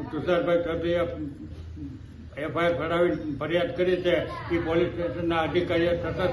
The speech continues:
તપાસ કરી અને જો આમાં યોગ્ય ન, ન જણાય તો આ ફરિયાદને ફાઇલ, ફાઇલ કરી દેવી અને જગદીશભાઈ મહેતા ઉપર જે ફરિયાદ કરી છે, એ તુષારભાઈ ચૌધરીએ, અ,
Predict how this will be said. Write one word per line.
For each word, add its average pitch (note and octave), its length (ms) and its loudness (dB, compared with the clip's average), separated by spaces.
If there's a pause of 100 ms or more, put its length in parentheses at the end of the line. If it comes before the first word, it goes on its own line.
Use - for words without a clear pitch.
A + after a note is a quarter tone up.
તપાસ E3 360 0
કરી F3 240 4 (340)
અને F3 220 0 (440)
જો E3+ 60 4
આમાં E3+ 540 4
યોગ્ય F3 300 4
ન, E3+ 80 4 (480)
ન D3+ 40 0 (220)
જણાય E3+ 300 2 (280)
તો D#3+ 60 0
આ E3 320 2 (640)
ફરિયાદને E3 380 2 (380)
ફાઇલ, E3 280 4 (160)
ફાઇલ F3 220 4
કરી F3 180 4
દેવી F3 320 2 (280)
અને D#3+ 180 0
જગદીશભાઈ D3+ 560 -2
મહેતા D#3 300 2
ઉપર E3+ 280 2
જે D#3+ 180 0 (260)
ફરિયાદ D3+ 360 -2
કરી E3 240 -2
છે, E3+ 180 2 (380)
એ E3 180 0
તુષારભાઈ D#3+ 520 0
ચૌધરીએ, D#3 520 0
અ, C3+ 540 -4